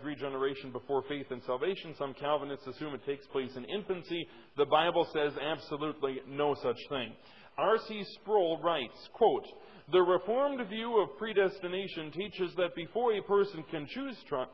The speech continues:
Christ, he must be born again. One does not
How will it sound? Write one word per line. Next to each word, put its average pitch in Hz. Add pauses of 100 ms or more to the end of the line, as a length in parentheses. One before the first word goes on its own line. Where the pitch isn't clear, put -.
Christ, 151 (320)
he 190
must 185
be 175
born 208
again. 220 (420)
One 262
does 240
not 247